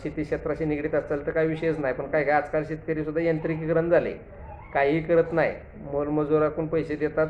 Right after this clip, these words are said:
सातशे देतात, आठशे करून घेतात. स्वतः करा, चालत जा, अं, लिफ्टने जायचे तर शिड्यांचा वापर करा, त्यातून तुम्हाला कळेल आपल्याला धाप लागते. धाप का लागते? जर तुम्ही चार जिने चढून जर गेला,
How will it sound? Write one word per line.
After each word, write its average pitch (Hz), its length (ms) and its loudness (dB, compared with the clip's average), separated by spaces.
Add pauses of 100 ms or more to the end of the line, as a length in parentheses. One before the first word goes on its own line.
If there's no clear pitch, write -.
(140)
सातशे 156 280 -4
देतात, 151 300 -2
आठशे 151 260 0
करून 175 280 2
घेतात. 120 200 4
स्वतः 151 320 2
करा, 131 240 2 (480)
चालत 151 360 6
जा, 135 100 4 (440)
अं, 123 720 0
लिफ्टने 151 320 0
जायचे 151 280 4
तर 151 140 2
शिड्यांचा 160 380 4
वापर 151 300 6
करा, 123 240 2 (340)
त्यातून 160 260 2
तुम्हाला 175 260 6
कळेल 143 240 6
आपल्याला 147 340 4
धाप 143 180 0
लागते. 139 280 0
धाप 143 340 0
का 190 120 10
लागते? 143 300 4
जर 156 160 4
तुम्ही 170 300 -2 (120)
चार 170 180 8
जिने 170 280 2
चढून 165 300 2
जर 143 100 2
गेला, 147 360 2